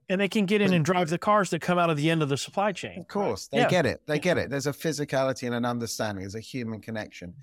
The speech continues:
Speaker 2: But to data centers, there isn't that. Now, this issue, telecoms doesn't get this. The satellite industry doesn't get this because data centers are part of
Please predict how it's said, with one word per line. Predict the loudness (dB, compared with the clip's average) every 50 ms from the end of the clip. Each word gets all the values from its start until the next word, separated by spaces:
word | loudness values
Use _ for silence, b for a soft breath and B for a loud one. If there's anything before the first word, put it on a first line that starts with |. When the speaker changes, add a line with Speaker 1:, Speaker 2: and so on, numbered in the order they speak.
| b b b b b b _
Speaker 2:
But | -8 -6 -4
to | -4 -4
data | 0 2 2 2 0 -2 -4
centers, | -4 -4 -4 -4 -4 -6 -8 -10 -10 -10 -12 -14 _ _ _ _ _ _
there | -2 0 2 2 2 2
isn't | 0 -2 -4 -8 -6
that. | -8 -8 -8 -10 b b b b -2
Now, | 0 2 2 2 0 -4 _ _ _ _ _ _ _ _ _ _ _ _
this | -6 -2 -2 0 0 0 -2
issue, | -2 -2 -2 -2 -2 -2 -2 -2 -4 -8 -14 _ _ _ _ -20 _ -4
telecoms | 0 2 2 2 2 2 0 0 0 0 -2 -2 -4
doesn't | -4 -4 -4 -4 -8 -8
get | -8 -10 -10 -10 -12
this. | -12 -12 -10 -10 -12 -14 -18 _ _ _ _ _ _ _
The | -6 -6
satellite | -2 2 2 2 2 0 -2 -2 -2 -2 -2 -2
industry | -6 -8 -8 -10 -12 -12 -10 -10 -10
doesn't | -8 -6 -6 -8 -8 -10 -10 -10
get | -10 -10 -12 -12
this | -12 -10 -10 -10 -10 -12 -14 -16 -16 -18 _ _ _ _ _ _ _
because | -2 -2 0 2 2 0 0 -2 -6 _ _ _ _ _ _ _ _
data | 0 2 2 2 0 -2 -4
centers | -4 -4 -4 -4 -4 -4 -6 -8 -10 -10
are | -12 -18 -20 _
part | -12 -6 -2 -2 -2 -2 -2 -6 _
of | -18